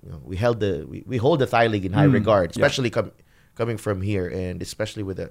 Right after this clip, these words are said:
Speaker 1: experience we have with the U F L and the P F L now, and then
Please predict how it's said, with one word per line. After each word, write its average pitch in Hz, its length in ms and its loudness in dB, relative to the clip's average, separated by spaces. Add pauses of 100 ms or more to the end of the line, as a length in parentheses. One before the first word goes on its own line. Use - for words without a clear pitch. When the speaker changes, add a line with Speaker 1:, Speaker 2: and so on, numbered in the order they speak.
(140)
Speaker 1:
experience 104 560 -8
we 101 80 -6
have 95 200 -2
with 90 100 -6
the 90 80 -8
U 95 160 -4
F 85 160 -6
L 90 200 -2
and 90 140 -6
the 87 60 -12
P 87 180 -10
F 85 140 -10
L 92 120 -6
now, 87 220 -10 (540)
and 101 200 -4
then 98 400 -4